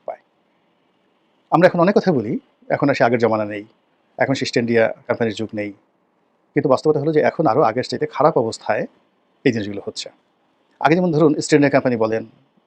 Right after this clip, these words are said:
ইংরেজরা, বা, আহ, ফ্রান্সের যারা সাম্রাজ্যবাদী শক্তি ছিলেন, নেদারল্যান্ডে যারা ছিলেন ডাচ, ওলন্দাজ, কিংবা যারা পর্তুগিজ ছিলেন, তাদেরকে সরাসরি মাঠে নেমে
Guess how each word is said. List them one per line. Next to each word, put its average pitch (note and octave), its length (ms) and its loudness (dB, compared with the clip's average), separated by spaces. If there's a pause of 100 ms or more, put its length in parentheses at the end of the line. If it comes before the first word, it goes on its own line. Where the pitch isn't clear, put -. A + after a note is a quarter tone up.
(120)
ইংরেজরা, A2+ 500 0 (340)
বা, A2+ 320 0 (500)
আহ, G#2 120 -2
ফ্রান্সের C3 500 2 (180)
যারা G#2+ 380 0 (580)
সাম্রাজ্যবাদী B2 420 4
শক্তি A#2+ 220 -8
ছিলেন, A2 240 -6 (280)
নেদারল্যান্ডে B2+ 360 4
যারা A2+ 140 2
ছিলেন A2+ 220 -4
ডাচ, A2+ 220 2 (160)
ওলন্দাজ, A2+ 360 0 (800)
কিংবা C#3 280 4
যারা B2 100 4
পর্তুগিজ B2+ 400 0
ছিলেন, A2 220 -8 (480)
তাদেরকে B2 360 0
সরাসরি D3 500 -2
মাঠে A#2+ 300 0
নেমে A2 300 -6